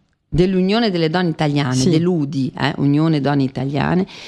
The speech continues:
Speaker 1: che nel secondo dopoguerra, quindi dal quarantasei al cinquantadue,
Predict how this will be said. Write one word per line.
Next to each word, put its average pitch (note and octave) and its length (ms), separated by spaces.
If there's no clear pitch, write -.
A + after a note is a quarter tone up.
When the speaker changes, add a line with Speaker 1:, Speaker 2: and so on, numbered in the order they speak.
Speaker 1:
che G3+ 140
nel G3 140
secondo G3+ 380
dopoguerra, A3 640
quindi E3 260
dal C#3 360
quarantasei D#3 680
al C3 80
cinquantadue, D#3+ 800